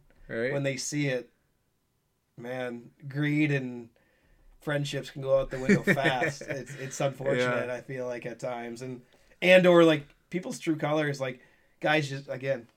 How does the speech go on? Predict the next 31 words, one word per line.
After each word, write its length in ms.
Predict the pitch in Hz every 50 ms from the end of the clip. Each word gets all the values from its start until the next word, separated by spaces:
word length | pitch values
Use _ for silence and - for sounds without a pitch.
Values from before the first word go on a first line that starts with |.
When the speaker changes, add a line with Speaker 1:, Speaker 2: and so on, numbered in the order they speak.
| _ -
Speaker 2:
guys 380 | 135 131 135 131 127 - - _ _ _ _
don't 240 | - 139 135 127 -
talk 160 | 135 131 127
about 140 | 131 123 120
their 100 | 120 110
feelings 380 | - 135 131 127 127 120 117
very 240 | 117 120 117 117 117
often, 400 | 117 117 117 110 - 117 113 113 _ _ _ _ _ _ _ _ _ _ _ _ _ _ _ _ _
like, 180 | 151 127 123 127
Speaker 1:
Right. 200 | 135 151 143 -
Speaker 2:
to 140 | 170 151
each 180 | 143 135 - 156
other. 340 | 151 143 135 123 117 113 - _ _ _ _ _ _ _ - -
But 260 | - 151 139 131 127 - _ _ _ -
it 60 | 160
Speaker 1:
Yeah. 100 | 143 156 156
Speaker 2:
comes 220 | 156 156 147 151
out 160 | 143 147 147
eventually, 460 | 143 131 135 135 131 - - 127 120
or 80 | 120 123
it 60 | 120 -
comes 200 | 147 143 135 139
out 140 | 139 139
in 80 | 139 135
a 60 | 127
different 300 | 127 135 131 135 127 117
way, 180 | 123 131 131 135
and 80 | 127 123
you're 100 | 123 120
like, 140 | 120 120 123
"Oh, 320 | 135 135 127 120 117 110